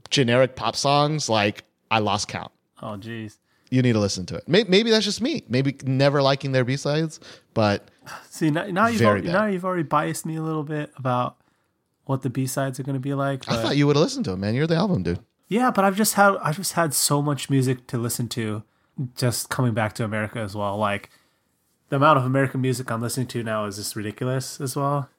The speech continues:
Speaker 2: and I'm still trying to keep up with K-pop, so there's just so much music to listen to in a day, and I just don't <laughs> have enough time to just sit down and kind of listen to it all.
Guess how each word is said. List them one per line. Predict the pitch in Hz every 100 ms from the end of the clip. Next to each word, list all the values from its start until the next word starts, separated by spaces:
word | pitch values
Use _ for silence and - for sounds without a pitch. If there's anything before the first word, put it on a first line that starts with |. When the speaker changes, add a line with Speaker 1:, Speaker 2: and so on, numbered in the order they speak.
| _
Speaker 2:
and | - 107 104 98 101 -
I'm | 117 104
still | 139
trying | 123 113 104
to |
keep | 123
up | 123
with | 107
K-pop, | - 131 151 147
so | -
there's | 135
just | 156 - - _ _ _ _ _ _ _ -
so | - 151
much | 160 -
music | 139 139 139 -
to | 135
listen | 131 143
to | 147 143
in | 143
a |
day, | 147 151 151 131 247
and | 131 117 110 110 107 110 -
I | 123
just | 117 -
don't | 120 135
<laughs> | -
have | 165 127
enough | 139 123 -
time | 113 113 110
to | 110
just | 107 -
sit | 113 -
down | 104 104
and | 98
kind | 107 101
of | 95 101
listen | 101 123
to | 135 139
it |
all. | 143 151